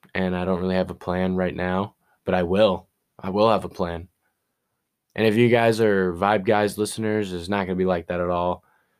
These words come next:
Um, that other one's more funny, stupid, whatever. This is something I kinda take seriously and just trying to share my thoughts. We'll crack, we'll crack a few jokes,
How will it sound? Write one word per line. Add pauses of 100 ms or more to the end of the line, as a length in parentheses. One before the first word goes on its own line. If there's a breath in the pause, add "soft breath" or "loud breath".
(260)
Um, (540)
that
other
one's
more
funny,
stupid,
whatever.
This
is (100)
something
I
kinda
take
seriously
and (680)
just
trying
to
share
my
thoughts.
We'll
crack, (260)
we'll
crack
a
few
jokes,